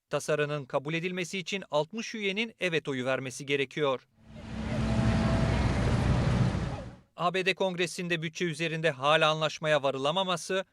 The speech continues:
hükümetin ne zaman açılacağına dair belirsizliği artırıyor. Bu sırada Cumhuriyetçiler ve Demokratlar, hükümetin kapanması ve geçici bütçe tasarısının onaylanmaması konusunda birbirini suçluyor.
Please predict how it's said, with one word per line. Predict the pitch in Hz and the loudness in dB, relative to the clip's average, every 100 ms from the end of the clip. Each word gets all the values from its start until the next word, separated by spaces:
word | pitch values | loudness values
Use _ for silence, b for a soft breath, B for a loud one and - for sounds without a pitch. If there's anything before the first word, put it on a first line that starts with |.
| - | -12
hükümetin | 180 220 208 - 220 185 | -10 -4 -4 -4 -6 -4
ne | 196 | -2
zaman | 233 220 | -2 0
açılacağına | 208 220 202 175 185 165 156 | -2 0 0 2 0 0 2
dair | 151 147 127 | 4 4 0
belirsizliği | 151 214 175 208 170 214 185 | -4 -4 -6 -8 -4 2 2
artırıyor. | 156 160 147 147 135 - _ _ - | 2 -2 0 2 2 -2 _ _ -12
Bu | 170 | -8
sırada | - 175 165 147 | 0 2 2 0
Cumhuriyetçiler | 165 156 151 - 165 151 | -2 -2 -4 -2 2 2
ve | 143 135 | 2 -2
Demokratlar, | 135 127 143 127 151 160 160 _ - | -2 -2 -2 -2 2 2 0 _ -10
hükümetin | 190 214 214 233 214 | -8 -4 -4 -4 -2
kapanması | 185 180 165 143 - 160 190 _ 147 | 0 0 0 -2 -2 -2 -2 _ -6
ve | |
geçici | 156 175 185 247 | -2 -2 -4 -6
bütçe | 220 - 214 | -6 -4 -2
tasarısının | 196 170 196 165 190 180 165 | 0 0 -2 -2 -4 -4 -4
onaylanmaması | 156 151 143 190 220 214 214 - | -4 0 2 0 0 -2 -2 -2
konusunda | 214 196 156 160 151 190 | -2 -2 -4 -4 -2 0
birbirini | 180 147 139 139 | -2 -2 -2 -4
suçluyor. | 127 151 - 156 147 131 | -8 -10 -6 2 2 2